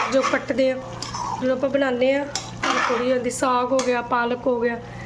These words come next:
ਸੁੱਕੀਆਂ ਸਬਜ਼ੀਆਂ ਦਾ ਇਹੀ ਹੁੰਦਾ, ਘੀਆ ਕੱਦੂ ਹੋ ਗਿਆ।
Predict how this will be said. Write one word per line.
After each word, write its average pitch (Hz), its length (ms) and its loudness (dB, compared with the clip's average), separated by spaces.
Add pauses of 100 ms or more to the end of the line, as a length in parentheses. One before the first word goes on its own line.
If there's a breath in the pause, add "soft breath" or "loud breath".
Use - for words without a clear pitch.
(340 loud breath)
ਸੁੱਕੀਆਂ 254 260 0
ਸਬਜ਼ੀਆਂ 247 420 0
ਦਾ 247 80 0
ਇਹੀ 240 340 -2
ਹੁੰਦਾ, 226 380 -4 (240)
ਘੀਆ 247 240 2
ਕੱਦੂ 254 340 -2
ਹੋ 254 100 4
ਗਿਆ। 226 200 0